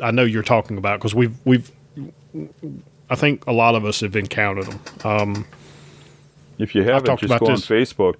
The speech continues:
Speaker 2: <laughs>
Speaker 1: Very true, and I've talked about this on the show a couple times now. I'm not gonna go into detail 'cause I have, I have been through it, but, I mean, there have been multiple occasions where I've had people,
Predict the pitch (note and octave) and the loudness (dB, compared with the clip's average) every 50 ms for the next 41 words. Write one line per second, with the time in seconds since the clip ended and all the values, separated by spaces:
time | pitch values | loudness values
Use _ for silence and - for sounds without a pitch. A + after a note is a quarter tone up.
0 | - - - - - - - - - B3+ - - - - - - - - C#4 - | -6 -12 -12 -12 -4 0 0 2 2 2 0 0 -4 -14 -16 -12 -4 0 0 0
1 | - - C4 - - B3+ - _ _ - - - - - - - - - - G3 | 2 0 -2 -2 -2 -4 -4 _ _ -12 -12 -12 -14 -14 -12 -10 -10 -8 -8 -8
2 | - - C#3+ C3 D#3+ F3+ F#3+ F#3 E3+ D#3 - - F#3+ F#3 E3 D3 C3+ D3 E3 D#3+ | -6 -2 0 2 2 4 4 4 2 2 2 2 2 4 4 4 4 2 2 2
3 | - F#3 E3+ D#3 - - D3+ D3 - - D3+ C3+ - D3+ C#3 B2+ A#2 - D#3+ D#3 | 2 2 0 0 0 0 0 0 2 2 2 2 4 2 2 2 2 2 2 2
4 | D3 C3 - C#3+ C#3 C3+ C3+ A#2+ A#2 B2+ B2 A#2+ A2+ G#2 B2+ B2 B2 B2 B2+ C3 | 2 2 2 0 0 0 -2 -4 -2 -2 -2 -2 -2 -2 -2 0 0 0 0 -2
5 | C#3 B2+ B2 A#2 B2 B2 B2 A#2 A2 A2 C3 C3 B2+ - A#2+ A2+ G#2 A#2 A2 A2+ | -2 -2 -4 -2 -2 0 0 -2 0 0 0 0 0 0 -2 -2 -2 -2 -2 0
6 | A2+ A#2 A#2 A#2 G#2+ A2+ - C3+ B2+ A#2 A#2+ A#2+ G#2 G#2+ A#2 G#2+ G2 - C3 C3 | 2 2 2 2 0 -2 -6 -6 -2 0 0 0 0 -2 -4 -6 -2 0 2 2
7 | A#2+ A2 G#2 - A#2+ A2 A2+ A2+ A2+ A2 G#2+ G#2+ A#2 C#3 C3 C3+ C#3+ D3+ C#3 C#3 | 2 0 -2 -2 -2 -2 -2 -2 -2 -2 -4 -6 -8 -6 -4 -2 0 0 0 0
8 | C3+ B2+ B2+ C3 C#3 C#3+ - D#3 C3+ B2 - - C3 B2+ C3+ C3+ B2 A#2 A2+ G#2+ | 0 2 2 2 2 2 0 -4 -8 -6 -2 0 0 2 2 0 0 -2 -4 -6
9 | G2 G#2+ A2+ A2 A2+ A2+ A2 A2+ A#2 A#2 A2 - A#2+ A#2+ A2+ - A#2 A2 G#2+ G#2+ | -6 -6 -4 -2 -2 -2 -2 -2 -4 -4 -4 -4 -6 -6 -6 -6 -6 -6 -6 -8
10 | G2 | -10